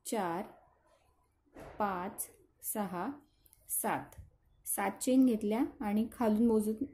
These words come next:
किंवा तिसऱ्या चेनवर इथे एक स्लिप स्टिच, एक स्लिप स्टिच, त्याच्यानंतर पुढच्या या चेन आहेत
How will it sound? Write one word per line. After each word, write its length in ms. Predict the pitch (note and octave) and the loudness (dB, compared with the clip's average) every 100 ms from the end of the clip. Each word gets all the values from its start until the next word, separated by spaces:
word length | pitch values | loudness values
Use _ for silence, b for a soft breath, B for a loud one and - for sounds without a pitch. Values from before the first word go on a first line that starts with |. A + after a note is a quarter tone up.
| - - | -16 -6
किंवा 180 | A3+ A#3+ C#4 - | 0 0 0 0
तिसऱ्या 420 | A#3+ - A#3+ A#3+ | 2 2 2 2
चेनवर 400 | B3+ A3+ A3+ A3+ C#4+ - - - - _ _ - | 4 4 4 2 0 -8 -20 -20 -20 _ _ -6
इथे 480 | - G#3 A#3 C#4 - _ - | -4 0 2 0 -4 _ -2
एक 220 | A#3+ C#4+ | 0 0
स्लिप 320 | - B3 A3 | 0 2 2
स्टिच, 500 | - - G#3+ - - - _ _ _ _ _ _ _ _ _ _ _ _ - _ _ _ _ _ _ _ _ _ _ _ - | -2 -2 -4 -4 -10 -12 _ _ _ _ _ _ _ _ _ _ _ _ -20 _ _ _ _ _ _ _ _ _ _ _ -6
एक 140 | G#3+ | -4
स्लिप 340 | - - A3 A3 | -4 0 0 0
स्टिच, 360 | - C#4+ - - _ _ _ _ _ _ _ _ _ _ _ | 0 0 0 -10 _ _ _ _ _ _ _ _ _ _ _
त्याच्यानंतर 640 | G#3+ G#3 A3+ A3+ A3+ A3 B3+ - _ _ _ | -4 -2 -2 -2 -2 -2 -4 -4 _ _ _
पुढच्या 360 | C4 A#3 A3 B3 | 0 2 2 2
या 260 | A#3+ A#3+ - | 2 0 0
चेन 260 | B3 A#3 | 2 2
आहेत 320 | A3+ A3 G#3+ | 0 0 2